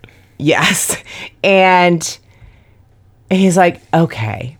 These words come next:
But I, I couldn't bring myself to make the goofy face 'cause I was just so <laughs> excited about it. So ours was more of a not so awkward prom photo.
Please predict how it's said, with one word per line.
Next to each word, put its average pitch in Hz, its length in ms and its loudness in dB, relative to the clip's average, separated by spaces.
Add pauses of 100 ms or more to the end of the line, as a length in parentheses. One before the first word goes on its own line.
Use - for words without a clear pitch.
(120)
But 208 100 0
I, 214 180 0
I 220 80 2
couldn't 240 680 0
bring 170 300 2
myself 160 800 0
to 156 320 0
make 147 340 0
the 156 100 0
goofy 143 360 -2
face 147 280 -2
'cause - 220 -4
I 185 80 0
was 180 160 -4
just 170 240 -2
so 175 120 0
<laughs> - 60 -4
excited 160 600 -2
about 160 280 0
it. 160 160 0 (420)
So 233 140 2
ours 202 280 0
was 175 180 0
more 170 240 4
of 160 100 -2
a 156 100 4
not 135 420 0
so 123 200 0
awkward 110 440 -4
prom - 300 -8
photo. 107 460 -10